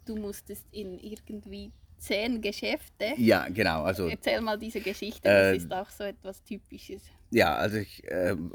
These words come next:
Speaker 2: ich habe ein Motorrad hier und, ähm, also jedes Jahr, wenn ich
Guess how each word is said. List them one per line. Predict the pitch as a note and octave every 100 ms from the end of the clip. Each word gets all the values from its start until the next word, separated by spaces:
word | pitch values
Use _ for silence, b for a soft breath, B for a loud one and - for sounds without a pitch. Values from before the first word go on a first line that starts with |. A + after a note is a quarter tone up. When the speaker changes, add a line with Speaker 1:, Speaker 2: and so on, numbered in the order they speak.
| - D#2+
Speaker 2:
ich | A#2
habe | B2+ C3+ A#2 -
ein | G#2+
Motorrad | G2 F2 A2 A2+ A2+ F#2+
hier | A2 C3 - - C#2 F2+ -
und, | F#2+ F2+ E2+
ähm, | E2 D#2+ E2 E2+ E2 D2+ D2+
also | - E2 C#2+ D#2+ _ - - D2 D#2+
jedes | F2+ F#2 F2+ -
Jahr, | F#2 E2+ D#2+
wenn | D#2+
ich | F2 -